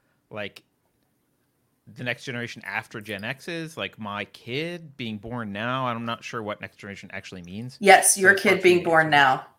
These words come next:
Speaker 2: That's what I would say.
Speaker 1: Um, well, it'll definitely happen in her lifetime. Absolutely. Right? Um,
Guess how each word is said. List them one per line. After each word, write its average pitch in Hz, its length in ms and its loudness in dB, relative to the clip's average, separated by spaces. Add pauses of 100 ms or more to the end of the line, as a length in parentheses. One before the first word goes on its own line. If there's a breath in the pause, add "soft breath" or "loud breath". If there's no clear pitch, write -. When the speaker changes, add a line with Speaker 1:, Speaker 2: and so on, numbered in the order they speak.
(160)
Speaker 2:
That's 175 180 4
what 156 100 2
I 151 40 4
would 143 140 0
say. 135 360 -6 (720)
Speaker 1:
Um, 127 440 -6 (1600)
well, 160 200 2
it'll 127 140 -4 (120)
definitely 139 480 -2
happen 92 400 -14
in 87 120 -16
her 110 200 -12
lifetime. - 420 -20 (520)
Absolutely. 95 760 -16 (420)
Right? 95 300 -14 (520)
Um, 101 640 -8